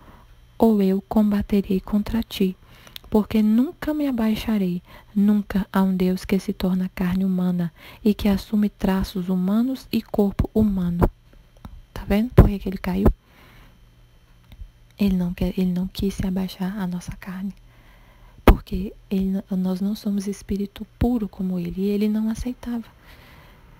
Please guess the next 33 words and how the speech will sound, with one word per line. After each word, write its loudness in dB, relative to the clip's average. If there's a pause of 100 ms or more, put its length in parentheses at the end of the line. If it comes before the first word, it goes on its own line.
"Eu 4
sou -4
melhor 0
que -4
eles, 0
eu 2
não 0
vou 2
me -2
prostrar 0
diante 0
da 2
carne 0
humana, 4
diante 0
de 4
Jesus, 0 (1200)
de 2
Maria." 0 (580)
Porque 4
Deus 2
vestiu 0
carne 0
humana 0
e 2
ele 2
não -2
queria -2
se -4 (120)
prostrar -2
diante -2
de 0
Jesus. -4